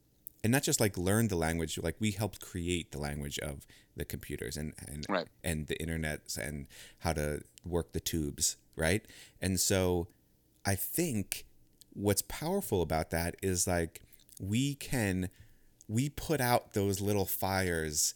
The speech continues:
Speaker 1: that are coming up everywhere. "Oh, I can't figure, the millennials or the, the, the boomers can't figure out how, okay, well, this is how you do it, and this is," 'cause we understand the language and we
Speaker 2: Mm-hmm.
Speaker 1: can go back and forth. And the millennials are all crazy 'cause, "Oh, well, I need my internet." Well,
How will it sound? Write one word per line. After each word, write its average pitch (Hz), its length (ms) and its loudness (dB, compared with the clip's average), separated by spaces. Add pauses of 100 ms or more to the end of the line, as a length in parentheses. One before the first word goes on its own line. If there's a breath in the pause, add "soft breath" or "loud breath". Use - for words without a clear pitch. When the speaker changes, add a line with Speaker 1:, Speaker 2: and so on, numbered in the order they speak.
(180)
Speaker 1:
that 82 180 2
are 80 120 0
coming 82 400 -2
up 73 200 -8
everywhere. 67 380 -8
"Oh, 104 120 4
I 104 80 4
can't 104 360 -2 (160)
figure, 90 340 -2
the 87 160 2
millennials 92 760 0 (440 soft breath)
or 101 140 4
the, 90 180 2
the, 95 300 -2 (260)
the 104 120 0
boomers 107 480 4
can't 95 260 -2
figure 90 260 0
out 82 100 0
how, 90 240 -2
okay, 95 200 -4
well, 80 300 -6 (200)
this 92 280 0
is 110 140 0
how 104 100 0
you 101 160 0
do 90 260 0
it, 73 140 0
and 80 120 -2
this 82 200 0
is," 85 160 -4
'cause - 260 -8 (240 loud breath)
we 98 140 6
understand 92 580 4
the 80 80 -4
language 85 400 0
and 95 100 0
we 85 80 -4
Speaker 2:
Mm-hmm. 87 60 -4
Speaker 1:
can 90 140 0
go 85 200 2
back 78 300 -4
and 80 100 -6
forth. 85 300 -4
And 78 100 -4
the 85 60 0
millennials 104 520 2
are 95 100 2
all 90 80 0
crazy 107 300 0
'cause, 95 120 -2
"Oh, 117 220 0
well, 110 180 0
I 101 40 0
need 110 180 2
my 104 80 2
internet." 101 460 -2
Well, 85 180 -4